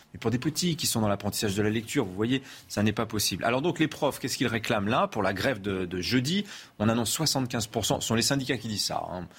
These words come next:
Un peu comme les, les manifestations, hein, faut se méfier un peu des, des annonces, mais quand même, soixante-quinze pour cent des profs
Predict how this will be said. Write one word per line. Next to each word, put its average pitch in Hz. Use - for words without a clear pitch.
Un -
peu 123
comme 104
les, 101
les 95
manifestations, 104
hein, 101
faut -
se 110
méfier 113
un 110
peu 117
des, 98
des 101
annonces, 139
mais 107
quand 110
même, 196
soixante-quinze 147
pour 131
cent 156
des 117
profs 180